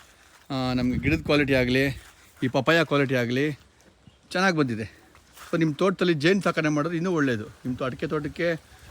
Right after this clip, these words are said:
ಹಣ್ಣಿನ ತೋಟ ಯಾವುದೇ ಆದರೂ ಅದಕ್ಕೆ ತುಂಬ ಸ್ವಾದಿಷ್ಟವಾಗಿ ಬೆಳಿತೈತೆ. ಆಮೇಲೆ ಕ್ವಾಂಟಿಟಿ ಚೆನ್ನಾಗಿರ್ತೈತೆ,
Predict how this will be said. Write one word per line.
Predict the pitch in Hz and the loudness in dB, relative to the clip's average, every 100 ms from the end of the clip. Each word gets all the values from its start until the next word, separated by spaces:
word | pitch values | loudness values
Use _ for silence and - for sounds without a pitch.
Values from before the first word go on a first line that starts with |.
| - - | -20 -6
ಹಣ್ಣಿನ | 135 160 160 | 0 0 2
ತೋಟ | 160 | 0
ಯಾವುದೇ | 147 147 156 | 0 0 0
ಆದರೂ | 156 151 180 | 0 0 -2
ಅದಕ್ಕೆ | 165 160 220 240 - - - - - | -2 -2 -4 -4 -8 -16 -18 -20 -12
ತುಂಬ | - 170 185 | -4 2 2
ಸ್ವಾದಿಷ್ಟವಾಗಿ | 156 156 170 - 165 | 2 0 0 0 0
ಬೆಳಿತೈತೆ. | 147 147 156 147 208 | 0 -2 -2 -2 0
ಆಮೇಲೆ | 185 156 151 | 0 0 -2
ಕ್ವಾಂಟಿಟಿ | 135 147 165 165 165 165 | -2 -2 -2 -2 -2 -2
ಚೆನ್ನಾಗಿರ್ತೈತೆ, | 151 151 151 139 147 185 196 | -2 -4 -4 -4 -6 -6 -8